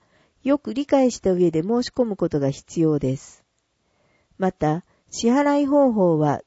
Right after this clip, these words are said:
月払いが一般的ですが、お得な金額設定をする代わりに、途中解約を認めない年払いもあります。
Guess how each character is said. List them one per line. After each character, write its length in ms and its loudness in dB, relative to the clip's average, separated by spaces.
月 300 -8
払 320 2
い 40 0
が 80 0
一 160 -4
般 200 -2
的 260 -6
で 100 2
す 160 -10
が、 240 -2
お 140 -6
得 300 -2
な 260 -2
金 300 -10
額 180 0
設 300 0
定 220 4
を 100 2
す 160 -10
る 100 -2
代 160 0
わ 140 2
り 120 -4
に、 260 -8
途 140 -2
中 320 -4
解 300 0
約 300 2
を 80 0
認 280 -4
め 140 -2
な 160 -2
い 180 -4
年 300 -2
払 260 2
い 80 -2
も 120 -4
あ 100 -2
り 120 -8
ま 180 -6
す。 220 -20